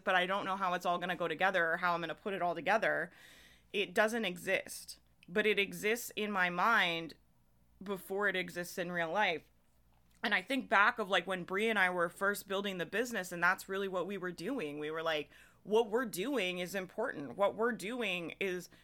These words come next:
gonna help people. What we're doing, you know, means a lot." And we just loved it. We just kept thinking it was important and that we love it and that we're growing it. And it was so much fun. Like, my experience growing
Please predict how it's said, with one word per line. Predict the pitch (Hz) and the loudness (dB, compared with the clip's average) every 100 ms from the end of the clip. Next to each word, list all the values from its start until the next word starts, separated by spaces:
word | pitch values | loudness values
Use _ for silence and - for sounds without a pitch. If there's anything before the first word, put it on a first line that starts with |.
| _ - | _ 2
gonna | 214 226 | 4 4
help | 196 233 - | 4 2 2
people. | 185 151 139 156 | -8 -6 -2 6
What | 208 196 | 6 6
we're | 233 | 0
doing, | 208 185 240 226 196 185 170 - - _ _ - | 0 -2 0 2 2 0 -4 -14 -20 _ _ -8
you | 220 | -4
know, | 196 180 | 0 0
means | 160 208 254 294 | -2 -2 -2 -2
a | |
lot." | 208 147 147 | 0 2 2
And | 202 | -2
we | 202 220 | -6 -6
just | 226 220 | -8 -6
loved | 180 165 302 226 | -2 0 0 -2
it. | 143 120 180 | -4 -4 -4
We | 196 226 | -6 -6
just | 214 220 - - _ | -4 -6 -6 -18 _
kept | - 220 208 - | -4 -2 -2 -2
thinking | 208 220 240 | -4 0 0
it | 196 185 | 0 -2
was | 185 | -4
important | 165 - 202 147 220 - | -4 -2 -2 -2 -4 -4
and | 190 | -4
that | 170 | -4
we | 170 | -6
love | 165 185 196 | 0 0 2
it | 214 202 | 0 -2
and | 185 | -4
that | 135 | -4
we're | 165 | -6
growing | - 185 202 214 214 | -6 0 2 2 0
it. | 202 196 - - - | -2 -4 -10 -20 -6
And | 208 208 | -2 0
it | |
was | 220 214 | 0 -4
so | - 240 254 | -2 0 0
much | 254 247 - - | 0 -4 -8 -6
fun. | 185 214 131 73 71 _ - | 0 2 2 -2 -8 _ -6
Like, | 196 175 | -4 -2
my | 202 190 | 0 0
experience | - - - 214 220 226 214 - | -2 -10 -6 -2 0 -2 -6 -6
growing | 185 185 208 190 175 170 | 0 2 2 0 0 -2